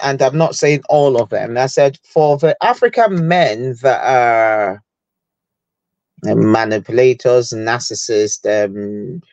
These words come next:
controlling, blah, blah, blah, they would always, they will actually smear, that's the right word,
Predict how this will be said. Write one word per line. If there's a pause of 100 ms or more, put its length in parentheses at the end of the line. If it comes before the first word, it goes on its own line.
(140)
controlling,
blah,
blah,
blah, (720)
they
would
always, (440)
they
will
actually
smear,
that's
the
right
word,